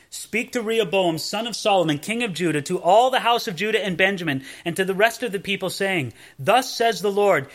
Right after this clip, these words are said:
you shall not go up nor fight against your brethren, the children of Israel.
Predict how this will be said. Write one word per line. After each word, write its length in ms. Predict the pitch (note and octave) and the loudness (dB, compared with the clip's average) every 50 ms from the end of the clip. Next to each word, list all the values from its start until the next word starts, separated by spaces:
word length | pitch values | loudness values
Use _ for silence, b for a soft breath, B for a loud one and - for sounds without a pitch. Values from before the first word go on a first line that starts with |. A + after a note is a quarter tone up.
| B B B | B B B
you 160 | E3 E3+ F#3+ | -6 -4 -4
shall 320 | F3+ - - G#3+ G3+ G3+ G3 | -4 -4 0 0 0 2 2
not 560 | F#3+ F3+ F#3 F#3 G#3 A#3+ D#4 D4+ - - C#3 | 0 0 2 2 4 4 2 0 -2 -4 0
go 260 | - G3+ G3 F#3 F3+ | 2 4 4 4 4
up 300 | F3+ F3 F3 E3 - - | 4 6 6 4 4 0
nor 240 | D#3 E3 G3 A#3+ A#3+ | -4 0 2 2 2
fight 360 | A#3 - A#3+ G#3+ G3+ G3+ F#3+ | 2 2 2 4 4 4 2
against 320 | F#3 F#3 F#3+ F#3 - - | 0 -2 -2 -4 -4 -2
your 160 | - G3 F#3 E3 | 2 2 2 2
brethren, 440 | C3+ E3 E3+ F3 D#3+ E3+ E3+ E3+ | 4 4 4 4 4 2 -2 -2
the 100 | E3 D#3 | -2 -4
children 380 | D3+ - - F3 E3+ D#3 D#3 D#3 | -4 -2 0 0 0 0 0 0
of 80 | D3+ C#3+ | 0 0
Israel. 400 | C#3 C3+ A2+ A#2 A2+ G#2+ G2 | 0 0 -2 -6 -8 -10 -10